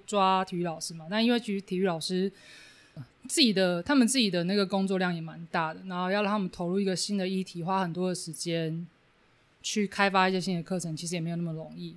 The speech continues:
然后后来就转个念，想说不如我们朝一般大众去发展好了，那也不要做什么其他的，我们就用一些影片。那，那时候是看到那个 This Girl Can 的那个影片，那个 campaign，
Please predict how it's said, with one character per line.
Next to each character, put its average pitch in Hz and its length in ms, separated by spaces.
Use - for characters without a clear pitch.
然 170 100
后 190 220
后 214 160
来 170 80
就 190 220
转 160 240
个 165 80
念， 180 200
想 170 240
说 185 400
不 294 80
如 226 140
我 170 40
们 160 240
朝 151 520
一 226 100
般 202 160
大 175 220
众 160 300
去 - 180
发 160 240
展 - 240
好 - 200
了， 208 120
那 180 500
也 180 120
不 175 120
要 185 120
做 196 160
什 180 140
么 156 140
其 - 180
他 165 180
的， 160 120
我 - 20
们 156 100
就 170 400
用 185 180
一 180 60
些 170 280
影 175 280
片。 180 200
那， 277 120
那 302 100
时 254 100
候 226 80
是 220 80
看 226 260
到 214 140
那 202 160
个 165 380
This 208 180
Girl 190 220
Can 185 240
的 165 80
那 160 100
个 160 120
影 156 180
片， 160 240
那 180 80
个 180 80
campaign， 170 400